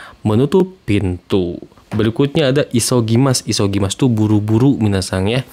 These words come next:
Buru-buru. Mo okuremashita kara gakkou ni isoige-, isoide ikimasu. Oke. Mo okuremashita kara, karena sudah telat, gakkou ni isoide ikimasu.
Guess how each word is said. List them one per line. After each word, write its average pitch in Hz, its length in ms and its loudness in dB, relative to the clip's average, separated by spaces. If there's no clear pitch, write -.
Buru-buru. 101 480 0
Mo 165 340 2
okuremashita 185 680 0
kara 185 240 0
gakkou 156 560 0
ni 185 240 4
isoige-, 135 540 0
isoide 127 400 0
ikimasu. 104 580 -2
Oke. - 300 -6
Mo 156 240 2
okuremashita 175 920 -2
kara, 156 400 -2
karena 170 560 0
sudah 117 400 2
telat, 120 400 0
gakkou 131 640 0
ni 165 180 4
isoide 113 460 2
ikimasu. 95 680 -4